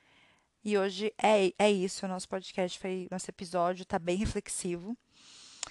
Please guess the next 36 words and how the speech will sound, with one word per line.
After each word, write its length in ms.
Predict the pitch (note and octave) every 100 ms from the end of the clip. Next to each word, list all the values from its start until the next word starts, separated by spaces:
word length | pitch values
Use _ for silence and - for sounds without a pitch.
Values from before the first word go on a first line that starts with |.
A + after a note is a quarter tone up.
| - _ _
E 920 | G#3 G3 G3 F#3 F#3 F#3+ F#3 F3+ F3+ E3+ F3+ E3+ _ -
eu 80 | G3
quero 200 | G3+ F#3+
que 120 | F#3
você 200 | G3 -
me 140 | G3+
diga. 420 | G#3 G3 F#3 F3+ F3+ _ _ _ _
E 140 | F#3+ F#3
a, 100 | F3
e 120 | F3+
o, 80 | F3+ _ -
e 140 | F#3
o, 40 | -
e 100 | F#3+
a 60 |
pergunta 600 | F#3+ G3+ F3+ A3 A#3 A3+ - -
é: 280 | E3+ D#3+ E3+ - _ _ _ _ _ _ - - - _ -
se 400 | - - - G#3
você 320 | F#3+ - G#3+
tivesse 460 | - G#3+ G3 F#3+ -
que 40 |
ser 160 | - F#3
descrito 480 | - - F#3+ G3+ G3+
em 140 | G3+
uma 240 | A3 B3
palavra, 720 | B3+ C4 A#3 F3+ E3 E3+ E3 - _ - _ _ _ _ _ _ _
qual 220 | - A3
palavra 440 | A#3 B3+ G#3 F#3 F#3+
seria? 520 | - G3 E3+ D#3+ E3+ _ _ -
Qual 160 | F#3
palavra 360 | F#3 G3 F3+ F#3
você 240 | F3+ -
acha 180 | F3+ -
que 80 | F#3
as 80 | -
pessoas, 640 | F#3 - F3 F3 - -